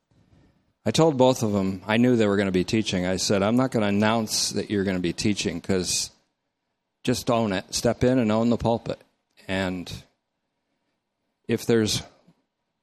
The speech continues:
any respect of persons, well, I won't use the term that I, it,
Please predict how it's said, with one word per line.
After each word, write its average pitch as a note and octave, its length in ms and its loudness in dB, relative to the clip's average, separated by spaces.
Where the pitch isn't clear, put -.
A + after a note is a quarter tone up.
any A#2 220 2
respect A2 540 0
of A2 160 -2
persons, D3+ 720 -2
well, G2+ 320 -2
I G2+ 100 0
won't G#2+ 220 -4
use G2+ 220 -2
the G#2 100 -2
term F#2 480 -8
that F#2+ 140 -10
I, F2 180 -10
it, F#2 140 -18